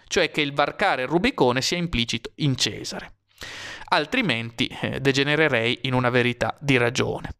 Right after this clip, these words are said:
Dunque Cesare A è Cesare A che ha varcato il Rubicone X. A uguale A è valido per il principio di identità, ma A uguale X non si può assolutamente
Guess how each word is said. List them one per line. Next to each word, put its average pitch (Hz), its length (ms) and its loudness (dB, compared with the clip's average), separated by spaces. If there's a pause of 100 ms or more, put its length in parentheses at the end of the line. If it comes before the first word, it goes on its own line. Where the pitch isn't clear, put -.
(140)
Dunque 214 400 4
Cesare 135 920 2
A 135 340 0 (260)
è 143 120 2
Cesare 151 840 0
A 135 420 0
che - 80 0
ha 180 60 4
varcato 175 500 0
il 139 80 2
Rubicone 135 760 0 (300)
X. - 240 -2 (460)
A 226 300 4
uguale 165 500 2
A - 300 0
è 151 100 0
valido 139 460 0
per 131 160 -2
il 131 120 -2
principio 127 640 -2
di 143 140 0
identità, 120 580 0 (360)
ma 226 300 6
A - 120 -2
uguale 170 480 4
X - 460 -2
non 208 240 2
si - 160 -2
può 123 260 4
assolutamente 151 960 2